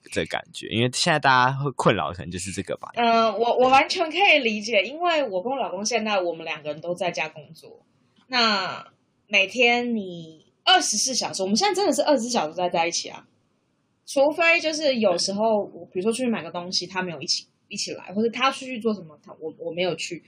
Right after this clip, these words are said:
Speaker 2: 就是这些很短暂的小的时间你是没有在一起，其他的正常的一到五，尤其是一到五上班的时候，你是一，都在同个屋檐下嘛，对不对？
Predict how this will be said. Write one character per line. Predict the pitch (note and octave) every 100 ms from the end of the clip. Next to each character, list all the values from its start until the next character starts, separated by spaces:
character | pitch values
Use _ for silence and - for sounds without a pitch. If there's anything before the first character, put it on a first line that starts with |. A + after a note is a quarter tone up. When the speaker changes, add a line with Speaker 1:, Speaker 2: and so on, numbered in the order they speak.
| _ _
Speaker 2:
就 | - C4+
是 |
这 | C4+
些 | C#4
很 | C#4+ A3 A#3
短 | - F#3 D#3
暂 | A3 G#3
的 | F3+
小 | - D#3 D3
的 | D3+
时 | - D#3
间 | - E3
你 | D#3+
是 | - F3+
没 |
有 | D#3+
在 | D#3+ D#3
一 |
起， | D#3+ -
其 | - F#3+
他 | A3
的 | A#3 F#3 - _ _ _ _ _ _ _
正 | - D#4
常 | B3+ A3+ F3+
的 | F#3+
一 | A#3
到 | B3+ A3+
五， | F3
尤 | E3+
其 | G#3+
是 | G3 G#3
一 | G#3+
到 | A3+
五 | E3+
上 | - F3+ D#3+
班 | D#3
的 | D3+
时 | D3
候， | D3 D#3+
你 | E3
是 | - G#3+ F#3 - -
一， | C#4+ - _ _ -
都 | C4+ D4+
在 | E4 -
同 | G#3 F#3+
个 | F#3
屋 | F#3+ G#3+
檐 | F3 D#3
下 | G3 D3
嘛， | - - -
对 |
不 | C#3+
对？ | F2+